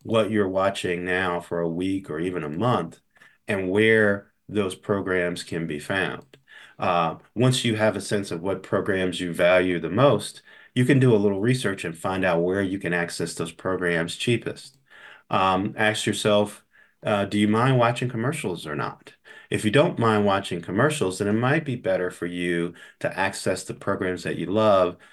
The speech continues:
through what we call, um, a free ad-supported television, um, platform. fast is the acronym. And this, uh, you know, there's a, Amazon has one called Amazon Freevee, and you can go to the app or you can go to the website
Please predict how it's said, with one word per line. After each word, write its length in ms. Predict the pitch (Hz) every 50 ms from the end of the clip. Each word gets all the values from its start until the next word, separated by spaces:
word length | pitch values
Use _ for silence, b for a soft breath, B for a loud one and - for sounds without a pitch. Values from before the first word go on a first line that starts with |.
| B B B
through 240 | - 113 107 104 101
what 200 | 98 98 90 85
we 120 | 98 95
call, 560 | - - - 95 90 90 90 87 87 - - -
um, 500 | - 87 85 87 87 85 85 82 82 - _ _ _ -
a 60 | -
free 460 | - - - - 113 113 110 110 -
ad-supported 1000 | - - 95 95 95 - - 92 85 - - 90 90 90 87 87 85 85 85 85 _ _ _ _ _
television, 720 | - - 107 104 104 101 90 87 80 85 76 76 78 82 82 _ -
um, 540 | - 78 76 76 71 69 69 - - - - - - - - _
platform. 480 | - 107 85 73 - - - - - - _ B B B B B B -
fast 680 | - - - - 90 76 65 - - - - - - - -
is 160 | 92 82 82
the 160 | - 82 85
acronym. 520 | 80 80 85 87 - - 87 80 - - - _ _ B B B B B B
And 240 | - 107 101 104 110
this, 280 | 120 120 120 - -
uh, 200 | 110 98 92 95 107
you 100 | 123 120
know, 100 | 107 107
there's 220 | 104 101 98 98
a, 260 | 98 95 92 92 90 - -
Amazon 500 | 104 104 104 104 101 101 104 95 95 90
has 180 | 92 90 87 95
one 120 | 90 87
called 280 | 85 95 85 82 - -
Amazon 440 | 90 87 90 87 90 90 85 85
Freevee, 580 | 85 - - 165 165 151 110 90 82 69 65 69 B B B B B
and 140 | - 95 98
you 100 | 107 110
can 240 | 110 113 98 98 -
go 320 | - 107 104 104 107 104 104
to 220 | 104 - 92 85
the 200 | 80 82 78 -
app 280 | - 110 123 120 120 -
or 60 | 90
you 120 | 85 87 92
can 160 | 90 82 85
go 140 | 85 85 85
to 160 | - - 76
the 120 | 73 78
website 640 | 90 127 147 160 143 - - 101 90 87 87 85 -